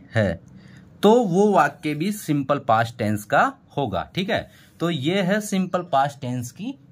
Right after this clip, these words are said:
पहचान, जिसके द्वारा हम सिंपल पास्ट टेंस को पहचानते हैं।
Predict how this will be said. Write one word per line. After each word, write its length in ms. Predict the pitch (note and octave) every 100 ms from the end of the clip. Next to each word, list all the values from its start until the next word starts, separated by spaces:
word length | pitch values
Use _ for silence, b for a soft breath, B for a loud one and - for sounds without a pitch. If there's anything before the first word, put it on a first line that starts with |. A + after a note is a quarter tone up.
| -
पहचान, 480 | B2 A#2 D3+ D#3+ A#3+ - _ -
जिसके 280 | A#2 A#2 E3+
द्वारा 340 | D3+ C3 C3
हम 400 | C3 C3+ D#3+ G#3 - -
सिंपल 360 | - C3+ C3 C3+
पास्ट 280 | A2+ A#2
टेंस 260 | A#2 G#2+ G2+
को 180 | - G#3 B3 _
पहचानते 540 | G#2+ G2+ C3 C#3 C#3 C#3
हैं। 240 | F#3 A3